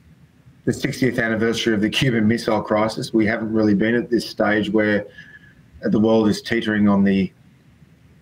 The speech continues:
on the edge of a, a nuclear war, um, in sixty years. This is the closest thing we've had in sixty years. And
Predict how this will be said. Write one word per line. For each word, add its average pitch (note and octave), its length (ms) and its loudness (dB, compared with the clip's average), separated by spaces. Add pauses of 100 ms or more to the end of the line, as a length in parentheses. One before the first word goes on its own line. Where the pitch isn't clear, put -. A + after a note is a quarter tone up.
(160)
on G#2+ 80 4
the G#2+ 120 4
edge A2+ 200 -2
of G2 120 -2
a, F#2+ 260 0
a A2 60 -4
nuclear G2+ 540 2
war, G#2+ 500 0 (520)
um, G#2 460 0 (180)
in G#2+ 100 -2
sixty - 320 -4
years. G#2+ 500 0 (500)
This A2+ 100 -4
is - 60 -14
the A2 80 -2
closest A2 480 -4
thing G#2+ 120 2
we've G2+ 160 2
had B2+ 180 -2
in G2+ 80 -2
sixty F2+ 320 -4
years. - 340 0
And F3+ 100 -4